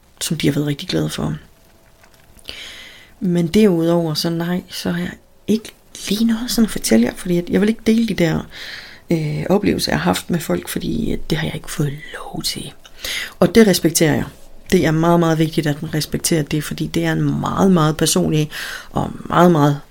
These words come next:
voldsom oplevelse for folk. Men jeg har faktisk valgt et rigtig, rigtig spændende emne til jer i dag. Øh, og jeg kan lige sige, inden jeg overhovedet går i gang med at fortælle det,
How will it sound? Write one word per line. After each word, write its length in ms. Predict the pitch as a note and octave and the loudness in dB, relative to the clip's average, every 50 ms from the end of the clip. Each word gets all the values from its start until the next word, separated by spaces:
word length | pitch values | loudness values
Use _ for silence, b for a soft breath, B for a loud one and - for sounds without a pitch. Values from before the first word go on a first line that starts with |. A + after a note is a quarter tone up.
| - - - | -20 -14 -10
voldsom 580 | - C#3 C#3+ C#3+ C#3+ D3 C#3+ D3 - - D#3 C#3+ | -8 -6 -4 -2 0 2 2 4 4 4 4 4
oplevelse 480 | D3 C#3+ - E3 D3+ - D3 - C#3 | 4 4 2 2 2 2 2 0 -2
for 140 | D3 - C3 | -2 -2 -2
folk. 340 | C#3+ D#3+ D#3+ D#3 A3+ - - - - - - _ _ - _ _ _ _ _ _ _ _ _ _ _ _ _ _ _ _ _ - _ - B B B B B B B B B B B B B B B B B - - | 0 0 0 0 -2 -4 -10 -18 -20 -20 -20 _ _ -20 _ _ _ _ _ _ _ _ _ _ _ _ _ _ _ _ _ -20 _ -12 B B B B B B B B B B B B B B B B B -10 -6
Men 540 | D3 D3+ D3+ D3+ D3+ D3 D#3 G3+ A#3+ B3+ | -4 -2 -2 0 2 4 6 6 6 6
jeg 100 | A#3 G#3+ | 6 4
har 120 | - - G#3 | 4 4 0
faktisk 640 | - - A#3 A3+ - - A3 - - E3+ D#3 D#3+ | 0 0 -4 -2 0 0 0 0 0 0 0 4
valgt 180 | F3+ G#3 A3 - | 4 4 6 4
et 300 | F3 F3 - E3 - - | 2 0 0 -4 -2 -2
rigtig, 440 | G3 - - - C#3+ - - - - | -2 -2 -2 -4 -4 -4 -4 -4 -4
rigtig 280 | G3+ A3+ - - - | -4 -4 -4 -4 -2
spændende 880 | - - - - - - - - - - D3+ D3+ F3+ A3+ C4 C#4+ - F#3 | 0 2 2 4 2 0 0 -2 0 2 4 4 6 4 4 4 4 4
emne 240 | F#3 G#3 B3 C#4+ C#4 | 4 4 4 2 2
til 180 | - - G3+ | 2 2 2
jer 120 | G#3 G#3+ G3 | 4 2 2
i 60 | F3 | 2
dag. 280 | F3 F3 F#3 F#3 F3+ - B B B B B B B B B B B | 2 2 2 2 0 -2 B B B B B B B B B B B
Øh, 380 | E3 D#3 D3+ D3 D3+ - - - - | 0 0 0 0 0 -2 -2 0 2
og 80 | C#3+ | 2
jeg 80 | D3+ E3 | 2 2
kan 80 | F#3 A3+ | 2 0
lige 120 | C#4 C#4 | 0 2
sige, 260 | - - - D4+ D#4+ | 2 2 2 2 2
inden 200 | D4 C4+ C4+ C#4 | 4 4 4 4
jeg 100 | C#4 - | 4 4
overhovedet 460 | - F3+ F3 F3 F3 G3+ G#3+ B3+ - | 2 0 -2 -2 0 2 2 2 2
går 120 | - E3+ D#3+ | 0 -2 -2
i 40 | D#3 | 0
gang 260 | - G3 - - - | 0 -2 -2 0 -2
med 80 | F2+ | -2
at 60 | - - | -2 -2
fortælle 520 | - - - - F3+ F3+ G3 G#3+ A#3+ B3+ | -4 -2 -2 0 2 2 4 4 2 2
det, 140 | A#3+ F#3 | 2 -2